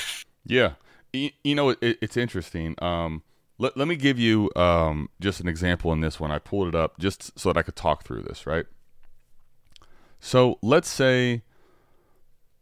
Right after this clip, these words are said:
Speaker 2: and, and th-, this is one of those things I think people, I,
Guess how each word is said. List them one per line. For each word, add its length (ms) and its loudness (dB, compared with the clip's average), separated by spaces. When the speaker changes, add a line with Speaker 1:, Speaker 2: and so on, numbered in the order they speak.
Speaker 2:
and, 120 4
and 180 6
th-, 120 2
this 240 6
is 280 2
one 200 8
of 80 8
those 220 8
things 220 4
I 80 6
think 240 -2
people, 560 2
I, 300 2